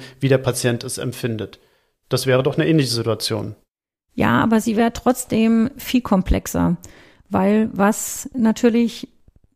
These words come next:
Speaker 2: eine große Rolle spielt, wir nehmen mal den Bereich Kopfschmerzen. Das sind ja in der Regel gesunde Menschen, die aber trotzdem Beschwerden haben, die den Alltag erheblich einschränken können.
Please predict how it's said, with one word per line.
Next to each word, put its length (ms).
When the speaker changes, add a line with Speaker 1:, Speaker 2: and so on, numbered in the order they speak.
Speaker 2:
eine 140
große 380
Rolle 260
spielt, 640
wir 120
nehmen 180
mal 80
den 160
Bereich 260
Kopfschmerzen. 760
Das 120
sind 160
ja 80
in 120
der 100
Regel 320
gesunde 460
Menschen, 540
die 100
aber 240
trotzdem 800
Beschwerden 520
haben, 200
die 100
den 120
Alltag 500
erheblich 440
einschränken 560
können. 340